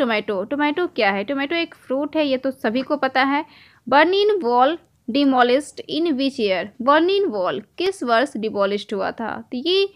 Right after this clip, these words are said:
इसका आंसर होगा नाइनटीन एटी नाइन में। Which language use ideographs? किस लैंग्वेज में ideographs यूज किए जाते हैं? तो ये इसका आंसर होगा चाइना and जापान।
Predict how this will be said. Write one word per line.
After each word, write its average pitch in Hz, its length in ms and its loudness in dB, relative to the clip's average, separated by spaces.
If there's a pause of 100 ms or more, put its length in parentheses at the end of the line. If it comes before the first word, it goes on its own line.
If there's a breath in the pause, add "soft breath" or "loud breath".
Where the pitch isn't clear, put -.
(240 soft breath)
इसका 247 260 0
आंसर 277 240 2
होगा 262 300 4
नाइनटीन 247 460 0
एटी 269 380 -2
नाइन 185 420 -2
में। 180 220 -10 (360 soft breath)
Which 370 260 0
language 285 760 2
use 277 180 0 (580 soft breath)
ideographs? 269 720 0 (640)
किस 415 240 -4
लैंग्वेज 285 520 0
में 247 200 0
ideographs 240 840 2
यूज 202 200 -4
किए 202 200 -4
जाते 190 340 -4
हैं? 208 220 -8 (600 soft breath)
तो 269 100 -2
ये 254 260 -6 (100)
इसका 240 260 0
आंसर 269 240 4
होगा 277 280 4
चाइना 233 640 2
and 302 200 4
जापान। 202 540 0